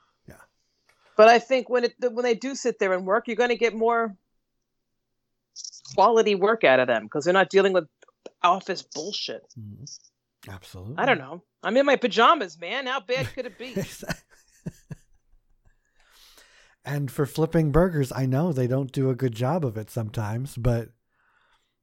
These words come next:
Speaker 1: fifteen dollars an hour. I don't, I don't know where
Speaker 2: 'Cause nobody wants
Speaker 1: people
Speaker 2: to pay
Speaker 1: come
Speaker 2: an
Speaker 1: from.
Speaker 2: extra, you know, c-,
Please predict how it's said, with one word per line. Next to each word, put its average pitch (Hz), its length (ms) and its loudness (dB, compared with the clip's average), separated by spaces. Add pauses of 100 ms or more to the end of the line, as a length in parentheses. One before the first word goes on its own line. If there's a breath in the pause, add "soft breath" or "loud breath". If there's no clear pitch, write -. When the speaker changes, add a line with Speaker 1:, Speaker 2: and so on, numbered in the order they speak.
Speaker 1:
fifteen 147 420 -4
dollars 147 300 -2
an 156 100 -6
hour. 143 360 -12 (100)
I 120 60 -14
don't, 156 260 -14
I 135 120 -4
don't 175 220 -4
know 156 200 -2
where 147 560 0 (640)
Speaker 2:
'Cause 196 140 -16
nobody 262 320 -2
wants 233 260 -2
Speaker 1:
people 147 100 -2
Speaker 2:
to - 80 -10
pay 208 120 2
Speaker 1:
come 208 80 2
Speaker 2:
an 196 60 -4
Speaker 1:
from. 202 140 -2
Speaker 2:
extra, 180 420 -4 (680)
you 196 80 -6
know, 165 160 -4
c-, - 40 -16